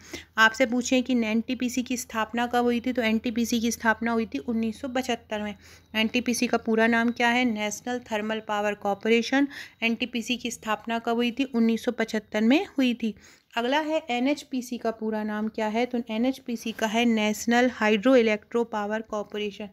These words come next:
नेशनल हाइड्रो इलेक्ट्रो पावर कॉरपोरेशन। एनटीपीसी का क्या है, नेशनल थर्मल पावर कॉरपोरेशन। एनएचपीसी का क्या है, नेशनल हाइड्रो इलेक्ट्रो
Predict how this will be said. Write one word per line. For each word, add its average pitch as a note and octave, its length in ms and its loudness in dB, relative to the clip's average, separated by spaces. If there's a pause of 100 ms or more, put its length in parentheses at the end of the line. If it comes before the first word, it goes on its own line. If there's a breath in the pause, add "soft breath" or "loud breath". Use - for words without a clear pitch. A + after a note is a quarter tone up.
(420 soft breath)
नेशनल A#3 720 0
हाइड्रो A3+ 400 2
इलेक्ट्रो A#3 460 2 (120)
पावर G#3+ 480 -4
कॉरपोरेशन। G#3+ 680 -4 (420 soft breath)
एनटीपीसी B3+ 580 0
का C4 120 4
क्या B3+ 200 2
है, C4 140 4
नेशनल A3 440 0
थर्मल A3+ 340 4
पावर B3 320 2
कॉरपोरेशन। - 1000 -10
एनएचपीसी B3+ 600 0
का B3 140 4
क्या A#3 180 2
है, A#3 160 2
नेशनल G#3+ 440 -2
हाइड्रो G#3+ 420 0
इलेक्ट्रो A3+ 480 0